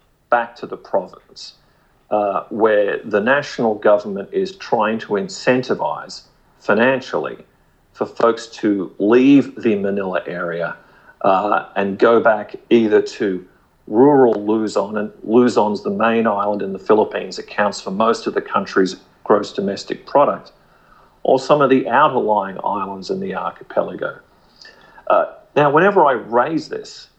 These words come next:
uh, with people who live in Manila, it's met with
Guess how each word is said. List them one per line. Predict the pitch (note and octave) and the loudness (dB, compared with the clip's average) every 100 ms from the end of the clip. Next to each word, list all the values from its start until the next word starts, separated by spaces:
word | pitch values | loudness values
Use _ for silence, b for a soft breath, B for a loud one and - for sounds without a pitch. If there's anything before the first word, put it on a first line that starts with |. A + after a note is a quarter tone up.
| _ | _
uh, | A#2 G#2+ G#2+ G#2 G#2 G#2 G2+ G2+ | 2 2 -2 -8 -8 -8 -10 -8
with | A2+ G#2+ | -6 -6
people | - A#2+ A2 G2+ | -4 -2 2 2
who | - G#2 | 2 2
live | G#2+ C#3+ B2 | 4 4 2
in | G2 | -2
Manila, | G2 G2+ D3+ B2+ - - | -4 2 2 2 -2 -4
it's | G#2 G#2 - | -4 -4 -8
met | G2+ G#2+ - | -4 -4 0
with | G2+ F#2+ F2 | 0 0 -2